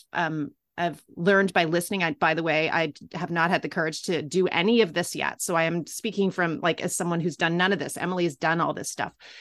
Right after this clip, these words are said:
But what I've learned from listening to other authors talk about this process is that you really just have to, you know, steel yourself for it and s-,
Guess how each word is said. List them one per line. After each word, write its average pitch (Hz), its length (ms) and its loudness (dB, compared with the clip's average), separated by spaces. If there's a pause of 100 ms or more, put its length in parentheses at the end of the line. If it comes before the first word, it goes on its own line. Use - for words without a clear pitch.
(240)
But 214 100 8
what 208 80 8
I've 202 140 6
learned 214 260 6
from 180 160 0
listening 180 300 -2
to - 80 -4
other 151 200 -2
authors 170 340 -2
talk 190 320 0
about - 200 -4
this 165 140 -8
process - 440 -4
is 156 140 -8
that - 280 0 (280)
you 196 120 2
really 208 320 6
just 180 200 -2
have 160 220 0
to, 110 180 -4 (880)
you 190 120 -2
know, 151 340 -4
steel 214 420 6
yourself 156 480 4
for 156 220 0
it 156 240 2
and 170 280 0
s-, - 260 -8